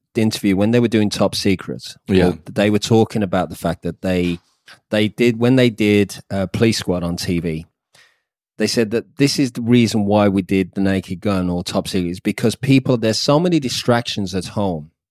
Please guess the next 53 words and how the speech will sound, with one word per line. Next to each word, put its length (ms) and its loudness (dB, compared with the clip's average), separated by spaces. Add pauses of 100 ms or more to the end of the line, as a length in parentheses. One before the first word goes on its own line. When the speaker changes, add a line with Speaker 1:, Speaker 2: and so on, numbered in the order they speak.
Speaker 1:
You 80 -6
know, 200 -2
don't, 240 6
or 160 6
don't 220 2
get 140 -2
me 60 0
wrong, 200 2
the, 220 -10
what 240 2
I 100 4
love 240 4
about 280 -4 (240)
home 280 0
cinema 340 0
and 180 -2
digital, 560 -4
you 80 -4
know, 140 0
streaming 480 -2
is 120 -8
the 80 -8
fact 200 -6
that 100 -10
it 180 -10
does 240 -2 (100)
retain 400 -6
the 80 -6
quality 420 -4
of 120 -6
the, 140 -10 (140)
the 80 -6
work 440 -4 (460)
that 160 -8
you 120 -6
watch. 300 -6
Whereas 340 -4 (300)
twenty, 280 -4
thirty 200 2
years 240 4
ago, 160 -2
when 260 -2
you, 260 0
you 100 -2
know, 160 0
we, 220 -2
all 180 0
we 80 0
had 140 -6
was 120 -6
V 160 -2
H 160 -6
S. 240 -2